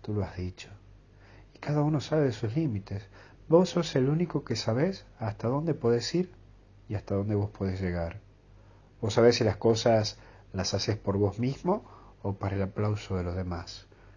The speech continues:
Cada uno sabe de sí. Por eso, en esta Semana Santa, date cuenta que la clave es ser entregado a Dios y no entregarlo atado a Dios. Dios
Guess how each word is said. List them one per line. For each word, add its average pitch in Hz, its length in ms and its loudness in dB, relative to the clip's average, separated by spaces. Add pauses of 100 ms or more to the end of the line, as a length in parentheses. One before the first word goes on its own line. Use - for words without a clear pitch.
(160)
Cada 143 480 -4 (200)
uno 107 280 -4
sabe 90 320 -4
de 85 140 -4
sí. 90 320 -6 (320)
Por 123 160 8
eso, 151 400 8 (240)
en 120 80 -4
esta 127 220 -2
Semana 123 360 -2
Santa, 101 640 -2 (540)
date 113 260 -4
cuenta 120 320 -4
que - 100 -4
la 98 140 -2
clave 107 460 -2 (320)
es 120 140 -6
ser 123 180 -6
entregado 110 560 -2
a 101 80 2
Dios 101 480 0 (560)
y 107 80 -2
no 120 180 0
entregarlo 107 600 -2
atado 95 400 -2
a 87 80 -4
Dios. 80 460 -8 (1600)
Dios 117 500 0